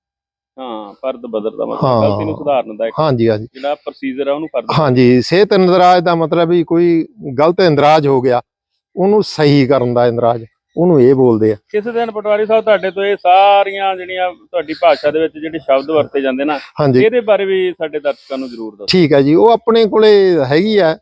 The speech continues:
Speaker 2: ਲਿਸਟ ਹੈਗੀ ਆ ਉਰਦੂ ਦੇ ਸ਼ਬਦਾਂ ਦੀ।
Speaker 1: ਹੂੰ, ਹੂੰ।
Speaker 2: ਉਹ ਤੁਸੀਂ ਆਪਦੀ ਉਹ ਚੈਨਲ ਤੇ ਤੁਸੀਂ ਪਾ
Speaker 1: ਨਹੀਂ,
Speaker 2: ਸਕਦੇ
Speaker 1: ਉਹ
Speaker 2: ਹੋ ਉਹਦੇ
Speaker 1: ਤੁਹਾਡੇ
Speaker 2: ਤੇ।
Speaker 1: ਮੂੰਹੋਂ ਸੁਣਾਂਗੇ ਜੀ, ਕਿਉਂਕਿ ਕਈ
Speaker 2: ਠੀਕ ਹੈ।
Speaker 1: ਗੱਲਾਂ ਹੈਗੀਆਂ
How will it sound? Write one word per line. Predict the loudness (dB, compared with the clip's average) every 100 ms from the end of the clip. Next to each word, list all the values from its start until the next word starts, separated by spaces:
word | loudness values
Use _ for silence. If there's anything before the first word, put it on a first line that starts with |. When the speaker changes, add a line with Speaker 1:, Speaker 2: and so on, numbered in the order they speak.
| -6
Speaker 2:
ਲਿਸਟ | -2 -2 0
ਹੈਗੀ | 0 2 2
ਆ | 2 -2 -4
ਉਰਦੂ | -2 0
ਦੇ | 2 2
ਸ਼ਬਦਾਂ | 0 0 0
ਦੀ। | 0 -4
Speaker 1:
ਹੂੰ, | _ -20 -20
ਹੂੰ। | -20 -20 _ -2
Speaker 2:
ਉਹ | 0
ਤੁਸੀਂ | 2 2 2 2 2 -2 -4
ਆਪਦੀ | 0 0 2 2
ਉਹ | 2 2 -2 _ _ _ -20 _ _
ਚੈਨਲ | 0 2 2
ਤੇ | 2 2
ਤੁਸੀਂ | 0 0 0
ਪਾ | 2
Speaker 1:
ਨਹੀਂ, | 2
Speaker 2:
ਸਕਦੇ | 0 -2
Speaker 1:
ਉਹ | 0
Speaker 2:
ਹੋ |
ਉਹਦੇ | 0
Speaker 1:
ਤੁਹਾਡੇ | 2 0
Speaker 2:
ਤੇ। | 0
Speaker 1:
ਮੂੰਹੋਂ | -4 -10
ਸੁਣਾਂਗੇ | -12 -14 -14 -14 -18
ਜੀ, | -18
ਕਿਉਂਕਿ | -12 -12 -12
ਕਈ | -4
Speaker 2:
ਠੀਕ | 0
ਹੈ। | 2
Speaker 1:
ਗੱਲਾਂ | 0
ਹੈਗੀਆਂ | -2 -4 -8